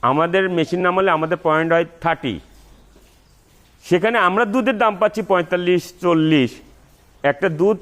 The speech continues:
মানে পয়েন্ট ওঠে বিশ, বাইশ, সেও দাম পাচ্ছে আমার সেম দাম। তাহলে আমার ভালো দুধ, খাঁটি দুধ, আমি কি ন্যায্য দাম পাচ্ছি বা সঠিক দাম পাচ্ছি? তো একটা খামারি কীভাবে টিকতে পারে?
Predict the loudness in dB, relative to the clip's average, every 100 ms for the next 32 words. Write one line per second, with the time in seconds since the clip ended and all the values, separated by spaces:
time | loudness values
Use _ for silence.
0 | -8 -16 -12 -2 0 0 -2 0 0 2
1 | 0 0 0 0 0 0 0 -2 -12 -20
2 | _ 0 2 2 0 0 0 0 0 0
3 | 0 0 0 -2 -4 -20 _ _ _ -4
4 | -2 0 0 0 -2 0 0 2 0 -2
5 | -8 -20 _ -6 -2 0 0 -2 -4 -20
6 | _ _ _ -4 -2 0 0 0 -2 -10
7 | -20 -20 -20 _ -20 -6 -2 0 0 0
8 | 0 0 -2 -2 -2 -2 -2 -2 -2 -4
9 | -2 -2 -4 -4 -4 -6 -12 _ _ -20
10 | -20 _ -4 -2 -4 -4 0 0 -2 -4
11 | -2 -2 -4 -4 -2 -2 -4